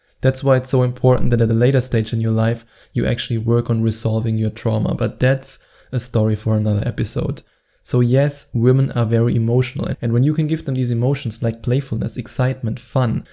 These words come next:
and you can make them feel something, it's <laughs> basically just about making them feel something. So many men have these typical boring German job interview style questions on dates, during the approach, when they start dating, and it's just boring.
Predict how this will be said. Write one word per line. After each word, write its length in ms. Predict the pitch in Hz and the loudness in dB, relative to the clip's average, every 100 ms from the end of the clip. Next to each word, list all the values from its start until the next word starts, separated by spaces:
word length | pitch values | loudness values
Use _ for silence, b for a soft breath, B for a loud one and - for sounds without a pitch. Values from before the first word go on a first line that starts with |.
| b - | b -2
and 120 | 127 | 0
you 60 | |
can 180 | 131 131 | 2 2
make 200 | 135 139 | 0 0
them 100 | 139 | -2
feel 420 | 123 - 156 208 | -4 -2 0 0
something, 460 | 208 - 117 - 120 | 0 -4 -6 -4 -4
it's 120 | 127 | 0
<laughs> 120 | - | 4
basically 300 | 139 139 151 | 4 4 0
just 260 | 151 147 156 | 0 -2 -2
about 240 | 131 135 | 0 0
making 300 | 131 131 143 | 2 0 0
them 140 | 131 120 | -2 -2
feel 260 | - 131 | 0 0
something. 560 | 127 151 185 - - - b b b | 0 0 0 0 -4 -6 b b b
So 180 | - 139 | -2 0
many 240 | 156 156 | 0 0
men 280 | 139 131 139 | 0 0 0
have 140 | 131 - | -2 -2
these 160 | 127 | -6
typical 380 | - 139 143 139 | -2 -2 0 -4
boring 380 | 135 127 135 131 | 0 0 2 2
German 320 | 127 123 117 | 2 2 2
job 180 | 135 165 | 0 0
interview 320 | 117 113 117 | 0 0 0
style 280 | 113 113 110 | -2 -2 -2
questions 680 | - 131 160 - - 127 - B B B | 0 0 0 -2 -2 -2 -4 B B B
on 300 | 127 117 113 | 0 0 2
dates, 400 | 135 131 131 - | 2 2 2 -2
during 260 | - 120 117 | -2 -2 0
the 100 | 135 | -4
approach, 580 | - - 131 127 131 | -4 0 2 2 0
when 100 | 123 | -2
they 100 | 120 | 0
start 380 | 127 - 123 127 | -2 -2 -2 0
dating, 380 | 131 127 123 127 b b b - | 0 0 0 -2 b b b -6
and 100 | 143 | -2
it's 220 | 151 135 | -2 -2
just 300 | 147 147 135 | 0 -2 -2
boring. 920 | 139 143 143 139 139 151 147 120 101 | 0 2 2 2 2 2 0 0 -2